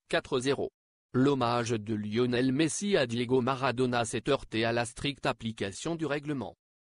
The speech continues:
Auteur du quatrième but du Barça face à Osasuna,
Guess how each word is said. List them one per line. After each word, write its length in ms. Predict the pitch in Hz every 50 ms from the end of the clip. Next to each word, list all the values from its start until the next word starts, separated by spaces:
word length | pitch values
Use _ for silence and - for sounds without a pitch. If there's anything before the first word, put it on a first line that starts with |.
| _ _ _
Auteur 400 | - 143 139 117 - 151 139 127
du 120 | 117 117 110
quatrième 520 | - 147 - - 139 127 120 117 113 110
but 180 | 107 117 131 139
du 140 | 120 113
Barça 400 | 113 117 117 113 - - 147 131
face 280 | 110 - 127 117 110 -
à 120 | 139 143
Osasuna, 800 | 143 123 113 104 123 143 139 - 131 127 113 95 98 107 143